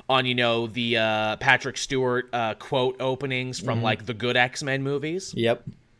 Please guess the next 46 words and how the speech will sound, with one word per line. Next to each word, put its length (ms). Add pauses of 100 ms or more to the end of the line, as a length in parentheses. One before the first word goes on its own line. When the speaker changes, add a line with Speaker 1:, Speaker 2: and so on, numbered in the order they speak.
(560)
Speaker 1:
And 100
I'm 140
like, 220
"Uh-oh, 320
this 200
is 120
bad. 380
They're 160
reheating 600
something 580
old. 580
So, 300
all 220
right, 180
already 380
off 220
to 120
a 60
bad 340
start." 460 (320)
Then 220
they 120
do 200
the 100
famous, 580
you 120
know, 320
uh, 420
what 240
is 120
it? 40
You 80
know, 120
"Within 380
each 300
man 280
exist 460
two 240
wolves," 480
da, 160
da, 140
da, 100
da, 140
da, 220
that 260
famous, 580